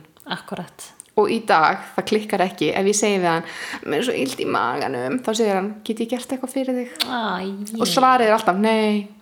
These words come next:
Speaker 1: Nei,
Speaker 2: Þú veist,
Speaker 1: akkúrat. Að þi-,
Speaker 2: þetta
Speaker 1: þið
Speaker 2: er me-
Speaker 1: vantaði bara að finna fyrir því að
Speaker 2: Já.
Speaker 1: hann væri tilbúinn til þess að gera eitthvað fyrir þig.
Speaker 2: Já, eða bara að hann væri til staðar fyrir mig.
Speaker 1: Akkúrat.
Speaker 2: Stundum er þetta bara svona að því að konur eða þessi feminine energy,
Speaker 1: Mm-hmm.
Speaker 2: hún er svona deilari.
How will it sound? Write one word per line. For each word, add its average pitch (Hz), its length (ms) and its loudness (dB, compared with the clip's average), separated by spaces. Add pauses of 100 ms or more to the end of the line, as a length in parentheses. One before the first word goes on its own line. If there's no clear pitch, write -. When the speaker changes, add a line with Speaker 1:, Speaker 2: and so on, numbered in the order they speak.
(140)
Speaker 1:
Nei, 170 240 -2
Speaker 2:
Þú 214 80 6
veist, 196 160 6
Speaker 1:
akkúrat. 190 140 0
Að 214 120 2
þi-, 254 160 2 (180)
Speaker 2:
þetta 240 100 4
Speaker 1:
þið 269 100 6
Speaker 2:
er 269 40 8
me- 269 80 6 (120)
Speaker 1:
vantaði 262 300 4
bara 240 300 2
að 233 220 0 (120)
finna 330 540 0
fyrir 311 500 0
því 160 300 -2
að 226 120 0
Speaker 2:
Já. 190 40 0
Speaker 1:
hann 247 160 2
væri 262 280 0
tilbúinn 247 440 -2
til 233 160 -4
þess 220 120 -4
að 214 100 -4
gera 190 200 -4
eitthvað 220 180 -4
fyrir 220 260 0
þig. - 120 -12 (140)
Speaker 2:
Já, 254 160 4
eða 247 260 4
bara 269 140 2
að 247 80 2
hann 254 160 4
væri 254 240 2
til 262 80 0
staðar 269 340 2
fyrir 160 220 2
mig. 151 160 2
Speaker 1:
Akkúrat. 170 340 -2
Speaker 2:
Stundum 254 320 4
er 262 200 4
þetta 262 120 0
bara 226 140 0
svona 214 260 2
að 233 80 0
því 233 180 2
að 226 80 -12
konur 214 400 2
eða 196 140 2
þessi 214 240 -2
feminine 233 560 2
energy, 175 680 -2
Speaker 1:
Mm-hmm. 202 220 -2
Speaker 2:
hún 254 160 6
er 262 60 2
svona 240 260 2
deilari. 240 560 0